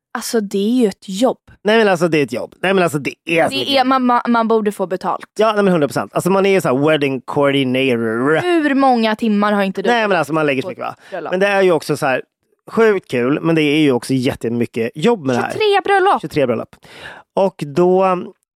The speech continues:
Speaker 2: min man sa till slut så här, vet du vad? Eh, nu kommer jag börja tacka nej.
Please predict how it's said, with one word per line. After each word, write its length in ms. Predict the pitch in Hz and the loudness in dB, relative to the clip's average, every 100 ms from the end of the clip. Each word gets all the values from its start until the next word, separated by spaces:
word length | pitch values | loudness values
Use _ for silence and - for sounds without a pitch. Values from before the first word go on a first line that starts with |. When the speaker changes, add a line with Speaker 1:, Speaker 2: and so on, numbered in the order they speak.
| - | -2
Speaker 2:
min 180 | 165 175 | 0 2
man 220 | 208 208 | 2 0
sa 140 | 160 | -2
till 100 | 135 | -2
slut 260 | 123 131 113 | 0 -2 0
så 100 | 139 | -2
här, 200 | 123 - - | 0 -2 -4
vet 100 | 160 | -2
du 60 | |
vad? 200 | 196 190 254 - _ _ - | 0 0 -2 -8 _ _ -4
Eh, 340 | 147 143 139 - _ _ _ _ - | 0 0 -2 -4 _ _ _ _ -2
nu 480 | 190 226 240 233 - _ _ | 2 4 4 2 -2 _ _
kommer 200 | - 202 | -4 0
jag 120 | 180 156 | 2 2
börja 120 | 151 | 0
tacka 180 | 151 202 | 0 0
nej. 200 | 294 | 0